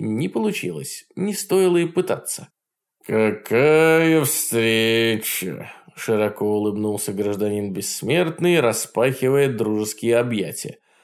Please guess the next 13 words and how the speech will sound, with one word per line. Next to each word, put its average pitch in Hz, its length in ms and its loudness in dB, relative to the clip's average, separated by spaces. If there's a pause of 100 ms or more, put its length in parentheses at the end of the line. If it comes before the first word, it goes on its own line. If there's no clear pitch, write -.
(220)
«Давай, 147 560 4
что 160 320 0
ли, 160 100 6
обнимемся 165 1300 2
на 135 140 4
прощанье, 127 1080 2
враг 113 600 2
закадышный? 113 1300 -2
Только 185 360 0 (120)
печку 226 460 2
в - 40 -4
сторону 127 640 2
отгони». 143 760 0